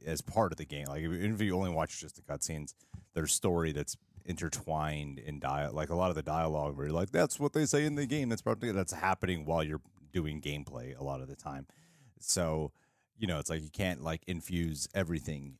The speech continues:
uh, into here, understandably so. And I think that the,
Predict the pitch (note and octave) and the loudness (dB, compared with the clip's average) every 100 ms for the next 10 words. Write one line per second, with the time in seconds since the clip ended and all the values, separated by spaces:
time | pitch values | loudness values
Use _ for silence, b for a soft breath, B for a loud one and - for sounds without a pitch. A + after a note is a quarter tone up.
0 | - D#2+ D2+ D2 - E2+ E2 D2 F2 A2 | -6 -4 -2 -4 -6 -6 -6 -4 -2 -2
1 | - F2+ F2 D#2+ G2+ E2 D#2 D#2 - - | -2 -4 -4 -2 0 -2 -2 -4 -2 0
2 | D#2+ G2 b b b b b _ F#2+ F#2 | 0 -2 b b b b b _ 0 2
3 | E2+ E2 D#2 - _ _ _ G2 G2+ - | 2 -2 -6 -12 _ _ _ 0 2 2
4 | A#2+ - - F#2+ G#2 - G#2 G2 | 0 -2 -14 0 0 4 4 4